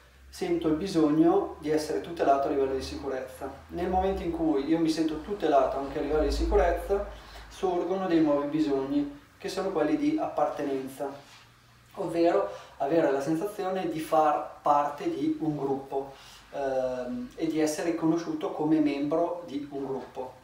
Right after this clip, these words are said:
Cosa significa? Che io inizio a sentire questi bisogni se e solo se ho già soddisfatto i bisogni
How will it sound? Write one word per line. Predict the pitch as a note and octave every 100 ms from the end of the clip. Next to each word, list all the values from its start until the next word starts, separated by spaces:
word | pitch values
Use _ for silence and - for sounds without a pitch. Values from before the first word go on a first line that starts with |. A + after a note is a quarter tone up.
| - - - - - -
Cosa | - D3+ D3
significa? | D#3 D#3+ D3+ - C3+ C3+
Che | D#3
io | D#3+ F3+ D#3
inizio | D#3+ D#3 - D3+
a |
sentire | D#3+ D3+ D#3 C#3
questi | D#3+ D#3 F#3+
bisogni | G3 F3 E3+ E3 F#3+ G#3+ - - -
se | - E3+ D#3
e |
solo | D#3 E3+ G3+
se | - F3 G3 -
ho | D#3 D3+
già | D3+
soddisfatto | D3+ D#3+ E3+ - - C#3 -
i |
bisogni | E3 D3+ C3+ C3+